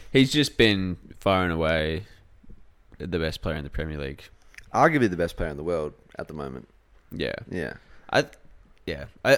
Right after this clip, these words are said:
Speaker 1: I think you have to say he's the best player in the world right now. I
Speaker 2: Yeah.
Speaker 1: can't think of anyone else.
Speaker 2: No.
Speaker 1: I mean, we, I, there's definitely Premier League bias in this,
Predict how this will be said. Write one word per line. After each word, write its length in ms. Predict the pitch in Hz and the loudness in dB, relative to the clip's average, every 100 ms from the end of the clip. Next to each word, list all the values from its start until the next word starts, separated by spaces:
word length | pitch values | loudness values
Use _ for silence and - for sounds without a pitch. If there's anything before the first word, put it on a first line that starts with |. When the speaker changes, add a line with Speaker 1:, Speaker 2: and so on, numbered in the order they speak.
| - | 4
Speaker 1:
I 80 | 143 | 0
think 220 | 190 - | 0 2
you 80 | 110 | 2
have 140 | 131 | 2
to 80 | 98 | -2
say 160 | 101 92 | 0 0
he's 100 | 92 | 0
the 80 | |
best 220 | 90 87 - | -4 -4 -4
player 140 | 82 | -4
in 60 | 73 | -4
the 60 | |
world 220 | 73 73 | -8 -8
right 200 | - 62 | -8 -10
now. 200 | 50 55 53 | -10 -12 -4
I 100 | 92 | -2
Speaker 2:
Yeah. 60 | |
Speaker 1:
can't 140 | 113 107 | 0 -2
think 140 | 98 | -2
of 80 | 87 | -4
anyone 280 | 82 76 73 | -4 -6 -8
else. 360 | 71 - - - | -10 -12 -12 -6
Speaker 2:
No. 220 | 101 - - _ _ - - - - - - - | -6 -6 -10 _ _ -20 -20 -20 -20 -20 -20 -4
Speaker 1:
I 80 | 113 | 0
mean, 220 | 123 127 | 2 2
we, 160 | 127 - | 2 2
I, 140 | 113 113 - - - | 0 0 -6 -12 -2
there's 180 | 107 120 | -2 0
definitely 420 | 120 120 - 87 | -2 -2 -2 -4
Premier 260 | 82 87 82 | -4 -6 -6
League 200 | 78 78 | -8 -8
bias 360 | 73 69 78 80 | -8 -8 -8 -12
in 80 | |
this, 380 | 73 71 - - | -12 -12 -12 -10